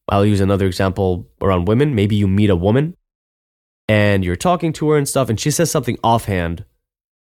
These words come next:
that's, like, a big problem, right? And you might ignore that, right? It might never come up again.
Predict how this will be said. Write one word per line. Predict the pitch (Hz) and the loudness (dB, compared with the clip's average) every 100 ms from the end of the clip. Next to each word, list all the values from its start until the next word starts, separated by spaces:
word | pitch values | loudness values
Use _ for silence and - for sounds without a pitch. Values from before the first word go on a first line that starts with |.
| _ _ _ | _ _ _
that's, | - 101 | -4 -2
like, | 87 | -2
a | |
big | 78 87 | -4 -4
problem, | 95 85 - - _ _ _ _ _ _ _ _ 101 | -4 -4 -8 -12 _ _ _ _ _ _ _ _ -2
right? | 101 107 - | 0 0 0
And | 107 101 - _ _ _ _ _ _ _ _ - | 0 0 -4 _ _ _ _ _ _ _ _ -2
you | 117 | 2
might | 139 151 | 4 2
ignore | 147 202 139 | 2 2 0
that, | 80 - | -4 -6
right? | 107 120 | -4 -2
It | 104 | 0
might | 113 - - _ - | 0 -2 -12 _ -4
never | 104 117 120 | -2 0 0
come | 110 101 | 0 0
up | 170 | 0
again. | 107 90 87 127 | -2 -4 -4 -6